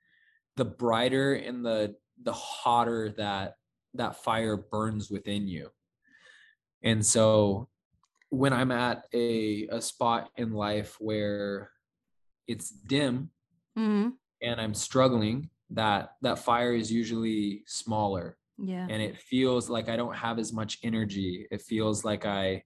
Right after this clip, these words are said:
Speaker 1: I don't have the same
Speaker 2: Yeah.
Speaker 1: uh, motivation and commitment to the things that matter. But when it, uh, when it's burning brightly, when I'm doing more things that I know I was made to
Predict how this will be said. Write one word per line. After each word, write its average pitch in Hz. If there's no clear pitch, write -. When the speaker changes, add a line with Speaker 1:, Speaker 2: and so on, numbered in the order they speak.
Speaker 1:
I 110
don't 113
have 110
the 110
same 104
Speaker 2:
Yeah. -
Speaker 1:
uh, 95
motivation 117
and 101
commitment 110
to 113
the 104
things 104
that 104
matter. 101
But 101
when 123
it, 113
uh, 101
when 127
it's 123
burning 120
brightly, 117
when 113
I'm 110
doing 131
more 120
things 120
that 113
I 110
know 123
I 117
was 113
made 107
to 110